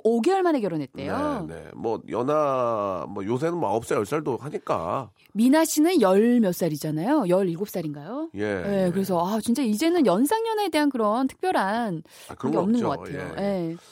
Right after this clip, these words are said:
Speaker 1: 부러워요.
Speaker 2: 그다음에
Speaker 1: 전 연사-, 연하를 못 만나보고 결혼을 해가지고.
Speaker 2: 그,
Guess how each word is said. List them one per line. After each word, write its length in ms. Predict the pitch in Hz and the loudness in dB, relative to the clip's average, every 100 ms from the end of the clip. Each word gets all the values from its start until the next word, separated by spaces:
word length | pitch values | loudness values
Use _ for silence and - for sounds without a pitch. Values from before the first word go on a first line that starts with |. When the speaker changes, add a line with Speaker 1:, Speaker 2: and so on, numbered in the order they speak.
| - - - | -20 -20 -18
Speaker 1:
부러워요. 280 | - 269 381 | 0 4 6
Speaker 2:
그다음에 240 | 339 277 294 | 8 6 4
Speaker 1:
전 160 | 269 240 | 4 4
연사-, 220 | 208 262 | 4 2
연하를 320 | 202 214 285 | 2 4 2
못 100 | 233 | 2
만나보고 460 | 202 269 269 220 196 | 2 4 2 2 0
결혼을 340 | 180 165 160 | -2 -4 -2
해가지고. 680 | 151 147 139 - 285 294 160 - _ _ _ _ _ - - - - - _ _ _ _ | -4 -6 -12 -10 -10 -8 -10 -14 _ _ _ _ _ -20 -20 -20 -20 -20 _ _ _ _
Speaker 2:
그, 720 | - 113 113 110 107 101 95 | -14 -8 -6 -6 -6 -6 -8